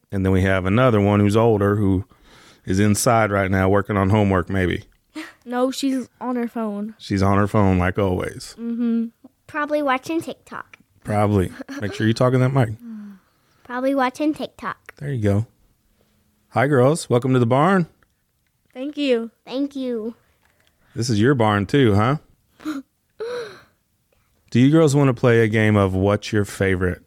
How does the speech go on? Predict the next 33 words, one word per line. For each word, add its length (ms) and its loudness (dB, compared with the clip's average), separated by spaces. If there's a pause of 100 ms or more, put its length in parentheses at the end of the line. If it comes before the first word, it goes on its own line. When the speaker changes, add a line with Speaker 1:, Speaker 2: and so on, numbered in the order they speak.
(220)
Speaker 3:
Yes, 460 -8
Speaker 2:
Um, 60 -12
Speaker 3:
sir. 520 -8
Speaker 2:
sure. 500 -6
Speaker 1:
Do 100 -4
you 60 0
know 120 2
how 140 0
to 40 -2
play 180 0
that 120 2
game? 320 0 (160)
Speaker 3:
Yes. 220 -14
Speaker 2:
Yeah. 340 -8 (500)
Speaker 1:
Okay. 220 -2 (880)
Speaker 2:
You 100 -10
start. 560 -10
Speaker 1:
Okay. 360 -2 (140)
I'll 200 2
ask 180 2
the 80 -6
questions 440 2
and 100 2
then 140 4
you 160 4
answer, 340 0
okay? 340 0 (160)
Speaker 3:
Okay. 240 -20 (640)
Speaker 1:
What 280 2
is 240 6
your 240 6
favorite 960 2 (1200)
holiday? 840 -2